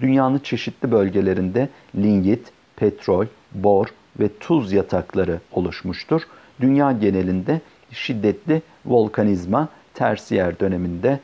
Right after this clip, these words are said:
yaşanmıştır. Bu temel olayları bilmemiz gerekiyor. Bakın, altmış beş buçuk milyon yıl süren olaylar burada beş altı cümleyle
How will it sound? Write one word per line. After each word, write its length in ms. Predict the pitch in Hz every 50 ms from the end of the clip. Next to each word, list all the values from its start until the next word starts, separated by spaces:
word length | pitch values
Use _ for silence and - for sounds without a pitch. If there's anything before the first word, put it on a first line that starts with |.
| _ _ _ -
yaşanmıştır. 800 | - 104 90 - - 98 87 82 90 - - - - - - - - - _ -
Bu 140 | 190 175 175 - -
temel 420 | - 139 135 147 160 156 139 131 -
olayları 640 | 107 101 98 98 95 92 92 92 95 92 92 92 90
bilmemiz 480 | 98 95 92 92 90 90 90 87 85 -
gerekiyor. 460 | - 87 87 85 - - 98 101 104
Bakın, 260 | 107 - - 104 95 - - - - - - -
altmış 520 | - 117 - - - 117 117 - - -
beş 260 | 139 127 123 - -
buçuk 320 | 113 107 - - 110 - -
milyon 420 | 104 101 98 98 101 98 98 98
yıl 200 | 98 117 120 113
süren 420 | 113 - - - 95 92 87 87 92 - -
olaylar 500 | 117 107 101 87 85 87 101 131 139 - - - - - -
burada 360 | 135 120 95 90 104 104 101
beş 220 | 107 104 - -
altı 360 | 110 104 104 104 - - 127 107
cümleyle 640 | - 101 95 92 92 90 92 90 90 104 120 131